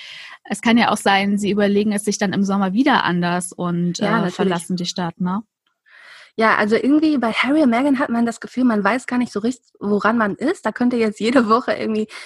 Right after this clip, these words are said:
Speaker 2: ein neuer Richtungswechsel passieren. Ich glaube, das Wichtigste für beide wäre ja eigentlich erstmal Ruhe, aber es k-, kehrt einfach keine Ruhe ein.
Speaker 1: Hm. Kannst du dir denn vorstellen, dass Harry dann irgendwann doch Heimweh bekommt und er wieder nach England gehen möchte?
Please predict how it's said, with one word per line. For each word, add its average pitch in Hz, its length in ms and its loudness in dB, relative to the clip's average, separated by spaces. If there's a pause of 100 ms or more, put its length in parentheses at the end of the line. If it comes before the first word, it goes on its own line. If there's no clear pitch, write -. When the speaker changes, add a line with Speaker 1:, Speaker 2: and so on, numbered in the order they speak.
(140)
Speaker 2:
ein 208 80 4
neuer 220 340 4
Richtungswechsel 247 640 -4
passieren. 247 460 -2 (260)
Ich - 60 -20
glaube, 247 260 2
das 220 160 -2
Wichtigste 247 420 -2
für 214 120 0
beide 196 240 0
wäre 202 100 2
ja 196 120 0
eigentlich 202 300 -2
erstmal 185 340 -2
Ruhe, 233 460 2
aber 196 240 -2
es - 200 -12
k-, - 260 -16
kehrt 226 320 0
einfach 208 240 -4
keine 214 220 -2
Ruhe 226 200 -2
ein. 175 300 -2 (160)
Speaker 1:
Hm. 196 560 2 (720)
Kannst 196 200 0
du 220 60 2
dir 202 120 4
denn 190 180 4
vorstellen, 202 580 2
dass 185 200 -2
Harry 196 240 2
dann 185 180 0
irgendwann 190 500 0
doch 190 200 -2
Heimweh 180 280 0
bekommt 220 440 0
und 196 140 -2
er 185 120 -2
wieder 185 200 0
nach 175 180 -2
England 208 400 -2
gehen 254 220 0
möchte? 254 400 -4